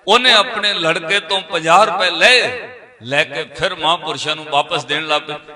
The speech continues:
ਕਹਿੰਦੀ, "ਬਾਬਾ ਜੀ, ਤੁਹਾਡੇ ਤੋਂ ਥੋੜ੍ਹੀ ਪੈਸੇ ਲੈਣੇ,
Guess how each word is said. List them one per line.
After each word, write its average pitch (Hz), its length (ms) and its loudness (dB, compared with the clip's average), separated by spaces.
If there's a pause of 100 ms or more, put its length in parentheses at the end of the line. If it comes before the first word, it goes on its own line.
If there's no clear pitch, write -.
ਕਹਿੰਦੀ, 180 260 0
"ਬਾਬਾ 151 400 -2
ਜੀ, 190 140 -4
ਤੁਹਾਡੇ 151 440 -2
ਤੋਂ 160 160 -4
ਥੋੜ੍ਹੀ 123 280 -10
ਪੈਸੇ 147 360 -10
ਲੈਣੇ, 95 400 -16